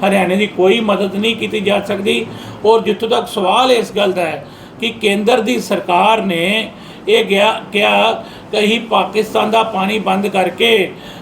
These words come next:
ਤੇ ਅਸੀਂ ਸਾਰਾ ਪਾਣੀ ਹਰਿਆਣੇ ਨੂੰ, ਹਿਮਾਚਲ ਨੂੰ, ਅਸੀਂ ਹਰਿ-, ਅ, ਪੰਜਾਬ ਨੂੰ, ਇਹ ਰਾਜਸਥਾਨ ਨੂੰ, ਸਾਰਿਆਂ ਨੂੰ ਵੰਡ ਦੇਣਾ ਹੈ।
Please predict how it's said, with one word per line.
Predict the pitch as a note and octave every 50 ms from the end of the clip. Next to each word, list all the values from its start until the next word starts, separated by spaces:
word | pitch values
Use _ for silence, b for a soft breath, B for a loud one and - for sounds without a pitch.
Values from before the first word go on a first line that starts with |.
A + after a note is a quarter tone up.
| B B -
ਤੇ | A#3+ B3 B3 B3 - - G3
ਅਸੀਂ | F#3+ G3 A#3 A#3+ G3+
ਸਾਰਾ | - - G#3 G3+ A#3+ B3+ C4 B3+ B3
ਪਾਣੀ | - - G3+ G#3 G#3+ A3+ A3+ A3+ G#3+ F#3+ - B B B B B A3 A3+
ਹਰਿਆਣੇ | A#3+ A3+ G#3+ F3 F#3+ G3+ A3 A3 A3+
ਨੂੰ, | A3+ A3 A3 G#3+ G#3+ G#3 G#3 G3
ਹਿਮਾਚਲ | F3 F#3 G#3 A#3 A3 G3+ F#3 - A3 A3 A3+ G#3+
ਨੂੰ, | G#3+ G#3 G#3+ G#3+ G#3 G#3 G#3 G3+ F#3 - - B B B B B B B G#3+ A3
ਅਸੀਂ | - - A#3 A#3 A3
ਹਰਿ-, | F#3+ G#3 G#3 G3 G3 - - - G3+
ਅ, | G3 G3 - - - -
ਪੰਜਾਬ | G3 G3 F#3+ G3 G3+ G#3 G#3+ A3 G3+ G#3+
ਨੂੰ, | G#3+ A3 A3 G#3+ G3+ - - B B B B B B -
ਇਹ | A#3 A#3 A#3 A3+ A3+ A3+ G#3+ F3+
ਰਾਜਸਥਾਨ | F#3 F#3 - F#3+ A3+ G3+ F#3+ - - G#3+ G#3 G#3+ G#3
ਨੂੰ, | G#3+ F#3 F#3+
ਸਾਰਿਆਂ | F3+ - A#3 A#3 C4 C#4 C#4+ D4
ਨੂੰ | C#4+ C#4 B3+
ਵੰਡ | A3+ G#3+ G3
ਦੇਣਾ | F#3+ G3 G3+ G3+ G3+
ਹੈ। | F#3 D#3+ -